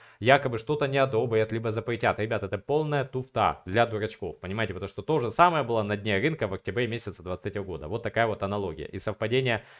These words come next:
не думаю. Далее у нас получается то, что рынок после халвинга, что именно мешает криптовалютам расти, видите, обсуждается эта тема, и, конечно же, вот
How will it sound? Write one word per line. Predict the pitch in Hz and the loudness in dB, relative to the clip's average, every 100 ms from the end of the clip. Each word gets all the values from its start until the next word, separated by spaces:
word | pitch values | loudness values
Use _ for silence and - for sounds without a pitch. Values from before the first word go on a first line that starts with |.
| - | -8
не | 113 | -6
думаю. | 120 95 73 - _ _ _ _ _ - | -4 -6 -6 -12 _ _ _ _ _ 0
Далее | 123 143 120 | 6 8 6
у | |
нас | 113 | -2
получается | 110 101 123 120 101 | -2 -2 2 2 0
то, | - 107 | -2 -4
что | 104 98 - - - | -2 -4 -4 -16 -4
рынок | 110 131 - | 2 2 0
после | 107 107 | -4 0
халвинга, | 151 151 113 | 2 2 -2
что | - | -4
именно | 123 117 | -4 -2
мешает | 101 98 117 101 | -4 -2 0 0
криптовалютам | 107 101 110 104 95 | -2 -4 -8 -6 -4
расти, | 101 - 190 | -4 -2 -2
видите, | 123 113 98 | -2 0 0
обсуждается | - 101 104 90 - | -2 -4 0 0 0
эта | - | -8
тема, | 92 170 143 | -2 0 0
и, | |
конечно | 110 107 117 101 | -2 -4 -4 -8
же, | 95 | -4
вот | 98 120 - | -2 -4 -6